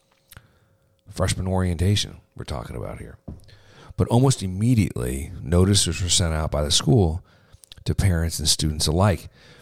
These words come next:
because what would happen, these kids were wearing tails just to prove a point.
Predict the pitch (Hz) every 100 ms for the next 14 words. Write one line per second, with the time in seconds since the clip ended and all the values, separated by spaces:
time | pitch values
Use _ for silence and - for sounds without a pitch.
0 | - 90 101 95 76 87 110 113 92 82
1 | 107 110 - 110 82 78 82 82 87 78
2 | - 98 90 52 - - - _ _ _
3 | - _ - 85 - - 76 64 - 87